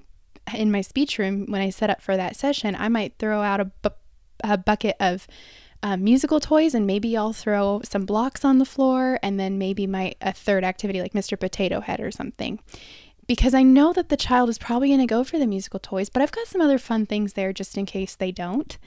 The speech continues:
And then when they come in and they can,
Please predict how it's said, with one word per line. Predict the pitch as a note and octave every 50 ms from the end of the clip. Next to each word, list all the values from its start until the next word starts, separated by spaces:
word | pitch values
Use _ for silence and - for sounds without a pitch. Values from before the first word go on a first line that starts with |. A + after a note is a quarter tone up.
| - - - - - - - - -
And | B3+ C4+ C4+ C4+ C4+ C4 B3+
then | B3+ C4
when | B3+ C4 B3+
they | A#3+ A#3 A#3+
come | - - A3+ A#3
in | C#4+ F#4+ G4+ F4+ D4+
and | - - A3 A3
they | A3 G#3
can, | G3+ - G3+ G#3